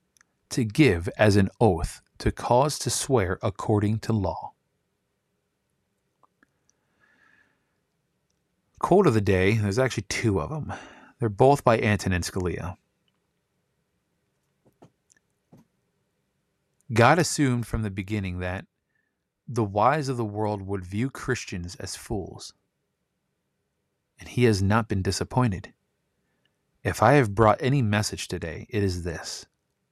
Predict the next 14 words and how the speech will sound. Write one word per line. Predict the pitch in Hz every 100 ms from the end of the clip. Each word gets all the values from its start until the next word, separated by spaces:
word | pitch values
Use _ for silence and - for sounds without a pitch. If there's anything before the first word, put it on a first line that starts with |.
| _ _ _ _ _ _ _ _ _ _ _ _
Have | - 143
the | 160
courage | - - 127 101 90 - - _ _ _ _ _ _ _ _ _ _ -
to |
have | - - 127
your | 113
wisdom | 98 110 101 95 90
regarded | 92 98 92 90
as | 92
stupidity. | - 101 - 98 87 87 - _ _ _ _ _ _ _ _ _ 110
Be | 123
fools | 127 - 151 139 110 95 - _
for | - 120 98
Christ, | - 123 95 -